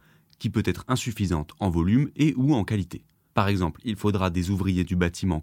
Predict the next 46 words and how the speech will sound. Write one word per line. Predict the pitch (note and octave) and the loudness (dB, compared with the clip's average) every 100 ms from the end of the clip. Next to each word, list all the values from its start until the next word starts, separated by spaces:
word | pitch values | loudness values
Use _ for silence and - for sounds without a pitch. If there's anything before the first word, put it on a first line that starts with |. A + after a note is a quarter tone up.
| - | 0
compétents | D3 B2 G#2 E2+ D2+ | 0 2 -2 -2 -2
et | C#3+ | 2
nombreux | C#3+ A2 E2+ F2 C3+ - _ _ | 4 4 4 2 0 -4 _ _
pour | - G#2 | -2 0
réaliser | G#2+ A2 A#2 B2 | 2 2 2 2
des | G2+ | 2
rénovations | F2+ F#2+ F2+ F2 - F#2 | 2 2 2 0 -2 -2
énergétiques | G2 E2+ D#2+ F2+ F2+ | 0 0 -2 -4 -2
globales | D#2+ G2 F#2+ G2 | 2 4 4 2
et | |
performantes, | E2+ E2+ - D#2+ E2+ B2 - - - _ - | -2 -4 -2 0 0 -2 -8 -20 -20 _ -2
plutôt | D3+ F#3+ | 0 2
que | F3 | 2
les | A2+ G#2 | 2 2
rénovations | G#2+ F#2 F2+ G2 | 2 2 0 -2
partielles | F2 A2 - G#2+ F2+ | -4 -4 0 0 0
à | F#2 | -4
coups | F#2 - G2 | -6 -4 -2
de | F2 | 0
double | E2 A2+ A#2 | 0 0 2
vitrage | G#2 F2 - F2 E2 F#2 | 2 0 -2 -2 -2 -4
ou | G#2+ F2+ | -2 -2
comble | - D3+ A2+ | 2 4 4
à | |
un | F#2+ | 2
euro | F2 F2 G#2 - - _ | 2 2 0 -2 -16 _
qu'on | - F#2+ | -2 0
voit | F#2+ G#2+ | 2 0
aujourd'hui | F#2 D#2+ D2 G#2 | -2 -4 -2 -4
trop | - D#2 | -4 -6
souvent. | - D#2+ C2+ _ _ _ _ _ | -6 -6 -8 _ _ _ _ _
Mais | A2 C#3+ | 0 2
il | E3+ | 2
s'agit | C#3+ C3 D3 | 0 2 2
aussi | B2 - | 2 0
de | C3+ | -2
freins | G2+ D#3+ | 0 0
dus | C3+ A2+ | 2 2
à | |
la | G#2+ | 2
demande, | F#2+ G#2 G2 D2+ C2+ - _ _ - | 2 4 2 0 -6 -14 _ _ -4
pour | G#2+ | 2
les | A2 | 4
individus, | G#2+ F#2 F2 F#2 A2 D3+ - | 4 2 -2 -2 -2 -4 -2
mais | G2+ | 0
aussi | G2 G#2+ - F3 | 0 -2 -6 -8